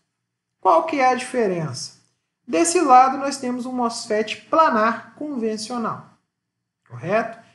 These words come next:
Temos a nossa camada aqui de deriva, temos nossa camada P e nossa camada N, que é conectada à fonte. Existe o curto-circuito, fonte e corpo, pra garantir que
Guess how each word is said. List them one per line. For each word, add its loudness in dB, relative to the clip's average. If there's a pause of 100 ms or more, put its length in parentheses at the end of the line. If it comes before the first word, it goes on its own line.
(160)
Temos -2
a 0
nossa -4
camada -4
aqui -14
de -10
deriva, -2 (1000)
temos 0
nossa 2
camada -4
P 0 (420)
e -12
nossa -4
camada -2
N, 0
que -8
é 0
conectada -4
à -2
fonte. -8 (200)
Existe -4
o -14
curto-circuito, -4
fonte -8 (840)
e -10
corpo, 0 (140)
pra -2
garantir -4 (880)
que -4